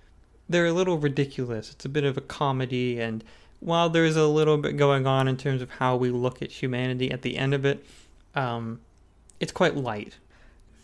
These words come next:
In this second half, Gulliver, uh, ends up on an island called Laputa. Laputa? Laputa.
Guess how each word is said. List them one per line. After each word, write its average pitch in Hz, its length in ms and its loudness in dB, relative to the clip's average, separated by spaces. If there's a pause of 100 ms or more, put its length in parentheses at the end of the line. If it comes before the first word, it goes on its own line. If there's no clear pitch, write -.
(180)
In 160 140 -2
this 190 300 -4
second 156 480 -6
half, 139 420 -4 (360)
Gulliver, 165 840 2
uh, 123 360 -4
ends 147 400 -2
up 131 280 -2 (1200)
on 139 80 -2
an 131 120 -2
island 151 380 0
called 139 300 -4
Laputa. 165 500 -4 (600)
Laputa? 180 520 -6 (1200)
Laputa. 170 560 -4